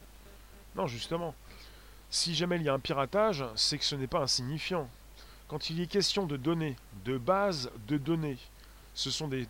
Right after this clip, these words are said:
des, euh, bah, des outils, euh, 'fin, 'fin là, c'est quelque chose qui, qui vaut cher. Le but, c'est d'aller, euh, récupérer, euh, ce qu'ils ont récupéré, parce qu'ils ont mis certainement du temps pour le faire.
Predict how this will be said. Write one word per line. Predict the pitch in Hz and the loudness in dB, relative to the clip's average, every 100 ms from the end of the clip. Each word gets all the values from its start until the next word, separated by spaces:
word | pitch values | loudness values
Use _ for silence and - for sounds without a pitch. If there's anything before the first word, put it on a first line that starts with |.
| 127 | -2
des, | 117 110 104 | 0 0 0
euh, | 98 92 90 87 85 - - - - - | -2 -2 -4 -6 -10 -16 -18 -18 -16 -4
bah, | 113 | -2
des | 110 113 | -2 -2
outils, | 123 117 156 165 180 | -2 -2 -2 0 2
euh, | 117 | 2
'fin, | 110 120 113 107 101 | 0 -2 0 -2 -6
'fin | - 113 | -6 -2
là, | 151 | -2
c'est | 123 123 | -2 -4
quelque | 127 139 | -6 0
chose | - 156 - | 2 2 0
qui, | 123 120 | -2 -6
qui | - 131 | -4 -2
vaut | 160 | 0
cher. | - 196 92 - - - - - - - | 0 -2 -4 -10 -20 -20 -20 -20 -20 -10
Le | 107 | -8
but, | 113 196 208 | -2 -2 0
c'est | - | -2
d'aller, | 117 113 117 | 0 0 0
euh, | 104 92 | -2 -2
récupérer, | 123 - 123 131 131 156 | -4 -6 -6 -2 0 0
euh, | 120 98 95 | 0 0 -2
ce | 92 117 | -2 -2
qu'ils | - 120 117 | -4 -4 0
ont | 165 | 0
récupéré, | 131 - 107 127 156 208 - - - - - | 0 -4 -2 2 2 2 -2 -12 -14 -4 -2
parce | 113 | 0
qu'ils | - 123 | 0 -2
ont | 139 | -2
mis | 127 123 | -2 0
certainement | - 143 143 131 | -2 0 0 0
du | 113 117 | -2 6
temps | 196 | 6
pour | 151 120 | 8 4
le | 110 | 2
faire. | - 196 214 | 6 6 6